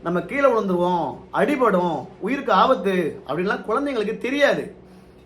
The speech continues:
எருமாடு மாதிரி வளர்ந்துக்க அப்பாக்கள் நம்ம தான் அதை புரிஞ்சுக்கணும்.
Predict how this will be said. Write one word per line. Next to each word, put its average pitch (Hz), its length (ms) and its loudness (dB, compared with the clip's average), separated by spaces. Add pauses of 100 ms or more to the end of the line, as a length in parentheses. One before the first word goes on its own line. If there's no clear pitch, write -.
(120)
எருமாடு 208 580 4
மாதிரி 269 260 4
வளர்ந்துக்க 220 320 2
அப்பாக்கள் 233 340 -2
நம்ம 185 260 0
தான் 254 180 4
அதை 202 60 -2
புரிஞ்சுக்கணும். 262 540 -4